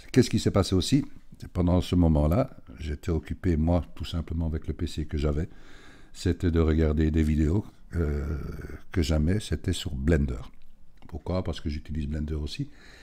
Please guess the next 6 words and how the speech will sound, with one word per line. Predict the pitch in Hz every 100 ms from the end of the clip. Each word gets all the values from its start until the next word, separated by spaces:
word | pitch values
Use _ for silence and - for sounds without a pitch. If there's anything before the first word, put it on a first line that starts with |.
| - - - - - -
Et | 117 117
j'avais | 110
rencontré | 113 101 - 90 127 -
une | 117
personne | - - - 82 87 - 85
vraiment | 85 85 80